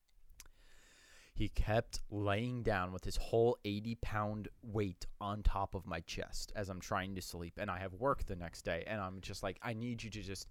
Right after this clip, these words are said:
go to sleep literally anywhere. Just pick a spot. I'll hold you. I'll do,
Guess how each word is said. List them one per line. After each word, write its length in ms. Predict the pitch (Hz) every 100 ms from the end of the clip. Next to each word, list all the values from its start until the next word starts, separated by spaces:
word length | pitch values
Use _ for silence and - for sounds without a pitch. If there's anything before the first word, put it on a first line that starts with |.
| - - - -
go 180 | 139 131
to 80 | 123
sleep 340 | - 120 104 - -
literally 640 | 117 117 135 127 120 113 92
anywhere. 520 | 104 107 101 101 98 -
Just 220 | - -
pick 200 | - 135
a 40 | 131
spot. 340 | - 107 101 - -
I'll 120 | 104 95
hold 420 | - 127 123 113
you. 160 | 110 - -
I'll 120 | 110 107
do, 240 | 117 117